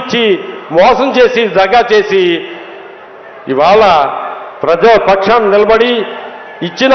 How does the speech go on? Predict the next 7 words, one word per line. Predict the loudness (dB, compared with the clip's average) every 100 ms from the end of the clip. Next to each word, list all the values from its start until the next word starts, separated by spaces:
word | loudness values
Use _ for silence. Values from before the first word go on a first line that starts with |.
| 4
హామీలన్నీ | 4 4 2 4 2 2 4
కూడా | 4 4
అమలు | 4 2 4
చేస్తూ | 2 4 4 4 2 -4 -10 -14 -16 -16 -6 -2 2
నమ్మకానికి | 2 4 4 4 2 2 0 0
నిలువెత్తు | 2 2 2 2 2 2 2 -4 -8 -14 -14 -16 -16 -16 -14 -16 -16 -16 -14 -12 -6
నిదర్శనమైన | -2 0 2 2 4 4 6 6 6 6